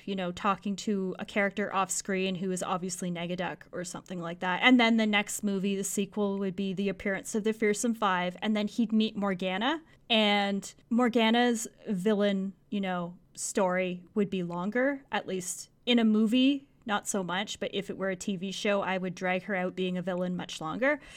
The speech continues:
But for the purposes of a movie, I would have Morgana show up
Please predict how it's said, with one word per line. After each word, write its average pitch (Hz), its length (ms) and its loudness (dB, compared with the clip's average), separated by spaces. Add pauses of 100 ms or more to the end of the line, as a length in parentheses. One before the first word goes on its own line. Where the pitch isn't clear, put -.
(140)
But 240 160 -2
for 233 100 0
the 220 100 -2
purposes 262 540 2
of 226 140 0
a 208 80 -2
movie, 196 460 0
I 202 160 0
would 214 140 0
have 226 360 -2
Morgana 196 480 -2
show 202 300 -2
up 185 180 -4